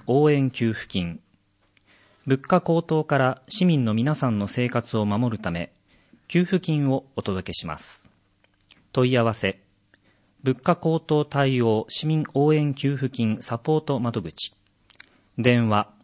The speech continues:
零二九七五七の一二六三。全市民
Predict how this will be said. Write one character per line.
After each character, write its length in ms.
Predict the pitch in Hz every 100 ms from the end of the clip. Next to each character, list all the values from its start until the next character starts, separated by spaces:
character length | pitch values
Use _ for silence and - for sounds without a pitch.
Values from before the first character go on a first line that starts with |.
| _ _ -
零 340 | 113 147 180
二 240 | 180 170 127
九 320 | - 131 127
七 380 | 123 110 85 - _ _ _ _ _ 110
五 280 | 127 143
七 260 | 151 147 107
の 240 | 90 80 _ _ _ _ -
一 380 | 117 - 165
二 280 | 143 160 113
六 220 | 90 87 -
三。 380 | - 95 69 - - _ _ _ _ _ _ _ _ _ _
全 240 | 120 175 170
市 180 | - 139
民 240 | 101 90